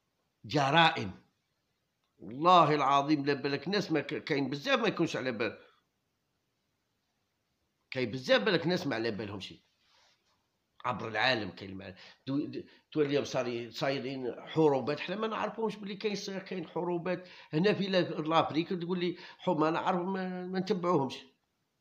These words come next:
ف-، عبر العالم، بصح قضية تاع فلسطين نعرفوها.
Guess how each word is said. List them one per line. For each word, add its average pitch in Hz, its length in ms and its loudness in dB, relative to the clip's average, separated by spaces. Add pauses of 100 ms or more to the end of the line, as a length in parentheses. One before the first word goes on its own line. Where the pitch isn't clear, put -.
(1000)
ف-، - 180 -4
عبر 175 260 4
العالم، 156 540 0
بصح 139 280 -6
قضية 160 380 4
تاع 131 180 -2
فلسطين 127 400 -4
نعرفوها. 196 680 2